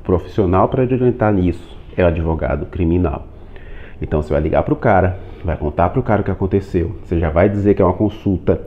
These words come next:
Por que você vai dizer que é uma consulta? Porque tem sigilo entre o advogado e o cliente.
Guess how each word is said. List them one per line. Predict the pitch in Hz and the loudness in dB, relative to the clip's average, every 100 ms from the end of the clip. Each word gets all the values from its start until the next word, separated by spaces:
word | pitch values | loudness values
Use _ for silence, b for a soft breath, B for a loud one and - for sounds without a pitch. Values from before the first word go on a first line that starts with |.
| B B | B B
Por | - - | -4 0
que | 110 | 0
você | 113 | 2
vai | 104 98 | 0 0
dizer | 90 | 0
que | 92 | 0
é | 92 | 0
uma | 90 | 0
consulta? | 95 - 107 107 - | -4 -2 -2 -2 -4
Porque | - 113 | -4 -2
tem | 104 | -2
sigilo | 95 - 110 90 95 104 107 107 B B B | -2 0 0 0 2 4 2 0 B B B
entre | 95 101 | 0 2
o | |
advogado | 90 92 87 92 87 82 90 - | -2 0 0 2 2 2 0 2
e | |
o | 107 | 2
cliente. | - 123 80 - - | 2 2 2 0 -8